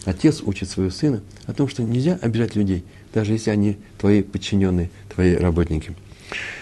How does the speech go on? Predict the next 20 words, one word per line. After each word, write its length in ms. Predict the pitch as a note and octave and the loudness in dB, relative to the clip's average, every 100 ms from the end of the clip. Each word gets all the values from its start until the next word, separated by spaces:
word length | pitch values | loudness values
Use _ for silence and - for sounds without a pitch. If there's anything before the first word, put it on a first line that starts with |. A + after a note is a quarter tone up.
| - | 0
Ну, 140 | E3 F#3 | 4 6
про, 400 | C3 A#2+ G#2+ E2+ - - | 6 6 6 2 -4 0
м, 280 | G2 G2 F#2+ | 6 6 6
перевод 340 | A#2+ B2+ A#2 | 6 6 6
я 60 | G#2 | 6
уже 140 | G2+ | 6
вам 120 | F#2 | 4
сейчас 180 | F#2 F#2 | 2 0
сказал. 460 | - F2+ C#3 F3 - - - - | 2 4 4 4 -2 -18 -4 4
Э, 640 | G2 F#2+ F#2 F2+ F2 F2 | 6 8 8 6 6 4
так 180 | B2 A2+ | 2 4
было 120 | G#2 | 6
написано 300 | G2+ F#2+ G2+ | 4 4 4
в 40 | G2+ | 4
рассказе. 400 | G#2 D#3 C3+ A2+ | 4 2 4 2
На 180 | G#2+ | 0
самом 240 | G#2+ C3+ A#2+ | 2 2 4
деле, 280 | G#2+ G2 - | 4 4 0
э, 400 | - - - - - - - - - - - - | -6 -10 -10 -14 -18 -20 -20 -20 -20 -20 -20 -6
глава 540 | F2 F2+ G2+ A2+ E2+ | 0 4 6 4 2